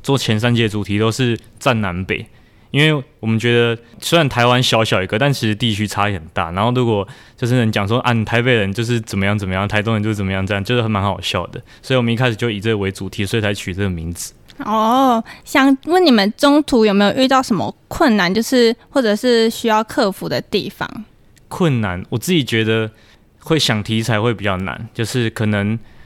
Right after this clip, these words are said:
Speaker 1: 生活上没有那么多历练的话，没办法像现在线上 YouTube 一样，每次拍片都有不同的主题，所以在想题材方面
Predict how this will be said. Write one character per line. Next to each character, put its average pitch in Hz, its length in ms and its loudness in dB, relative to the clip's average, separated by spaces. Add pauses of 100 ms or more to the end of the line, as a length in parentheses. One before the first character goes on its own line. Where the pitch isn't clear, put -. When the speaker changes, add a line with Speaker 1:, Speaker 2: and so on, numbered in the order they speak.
(220)
Speaker 1:
生 135 280 0
活 117 80 0
上 123 220 0
没 117 120 2
有 113 60 0
那 107 80 0
么 110 120 0
多 113 160 0
历 113 160 0
练 107 180 0
的 101 80 -2
话， 107 260 -2 (100)
没 101 140 -2
办 123 120 0
法 113 100 -2
像 117 320 -2 (180)
现 - 200 -2
在 123 100 2
线 117 220 0
上 110 180 -2
YouTube 107 320 -2
一 92 140 -8
样， 101 340 -4 (180)
每 110 160 0
次 131 140 -6
拍 110 180 0
片 110 160 0
都 110 100 0
有 101 40 -2
不 104 100 -8
同 98 180 -4
的 92 60 -8
主 - 260 -12
题， - 220 -10 (380)
所 117 140 -2
以 110 40 2
在 123 140 2
想 98 220 -2
题 101 180 -4
材 98 140 -2
方 98 180 -2
面 101 220 -2